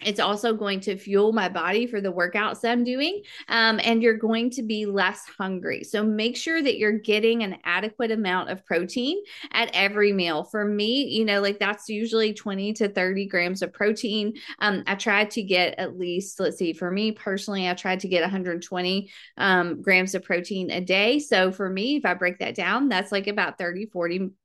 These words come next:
pr-, grams at each meal if I just eat three meals. So make sure you're having protein. If you're eating a bagel for breakfast, that's not protein. That's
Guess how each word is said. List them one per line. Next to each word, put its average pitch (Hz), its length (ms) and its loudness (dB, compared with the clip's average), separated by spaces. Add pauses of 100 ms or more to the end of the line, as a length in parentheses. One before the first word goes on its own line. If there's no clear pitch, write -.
(180)
pr-, - 200 -2
grams 180 360 2
at 175 140 2
each 180 260 -4
meal 262 260 0
if 180 80 -2
I 165 140 0
just 196 220 -6
eat 180 180 -6
three 156 180 0
meals. 208 380 -2 (240)
So 247 300 6
make 254 240 2
sure 320 160 -2
you're 277 120 2
having 220 320 0
protein. 185 480 -2
If 202 180 -6
you're 220 120 6
eating 285 300 0
a 262 60 2
bagel 196 420 2
for 233 160 -4
breakfast, 233 580 -2
that's 180 300 0
not 165 180 0
protein. - 440 -4 (280)
That's 208 220 -2